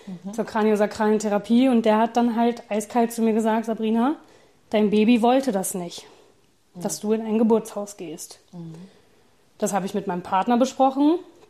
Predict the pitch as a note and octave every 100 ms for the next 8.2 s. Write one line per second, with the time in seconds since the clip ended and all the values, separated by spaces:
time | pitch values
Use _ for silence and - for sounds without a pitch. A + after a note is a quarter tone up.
0 | _ _ _ - A3 G3+ G3 G3 A3 A3+
1 | A3 A3+ G#3+ G#3+ G3+ G3+ G3+ G#3+ G#3 G#3
2 | G3 F#3+ G#3 A3 G#3 G3 F#3 - A3+ A#3
3 | B3+ B3+ C4 C4 C4 C4 B3+ C4 C4+ B3+
4 | C#4 C#4+ - - _ - C#4+ B3+ G3+ -
5 | F3+ F#3 - - - - _ G3+ D#3+ G3
6 | A#3+ - - - - - - - - -
7 | - _ _ _ - _ - _ _ -
8 | G#3+